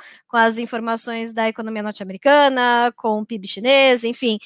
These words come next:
Isso acaba reforçando esse call de recuperação global e, claro, impacta positivamente nessas empresas. Excelente análise, Rodrigo. Super b-, obrigada. Luísa,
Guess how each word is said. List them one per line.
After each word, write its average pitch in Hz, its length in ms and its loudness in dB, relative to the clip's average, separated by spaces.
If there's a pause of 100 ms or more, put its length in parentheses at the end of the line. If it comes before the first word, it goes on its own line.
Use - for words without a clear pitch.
(240)
Isso 233 180 0
acaba 233 300 2
reforçando 247 800 -2
esse 240 200 -6
call 233 280 -2
de 220 100 -14
recuperação 233 560 -8
global 240 480 4 (320)
e, 240 80 -6
claro, 226 380 4
impacta 220 440 -6 (240)
positivamente 240 1000 -2 (320)
nessas 220 380 -2
empresas. 190 680 -6 (300)
Excelente 262 580 4
análise, 240 680 4
Rodrigo. 233 760 -8 (180)
Super - 600 -2
b-, 208 300 -8
obrigada. 220 760 4
Luísa, 285 580 4